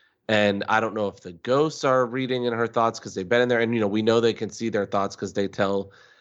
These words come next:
uh, her best friend that her boyfriend, eh, does not wanna fuck her and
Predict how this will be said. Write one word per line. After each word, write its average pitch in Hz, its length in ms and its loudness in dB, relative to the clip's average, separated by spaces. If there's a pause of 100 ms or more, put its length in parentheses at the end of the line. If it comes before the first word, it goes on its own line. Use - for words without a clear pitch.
(160)
uh, 98 240 2
her 110 120 2
best 101 300 -2
friend 165 320 0
that 107 100 0
her 107 100 -2
boyfriend, 107 600 -2
eh, 98 300 -2
does 101 260 -4
not 90 160 0
wanna 92 160 -4
fuck 104 260 0
her 92 120 -4
and 90 220 -6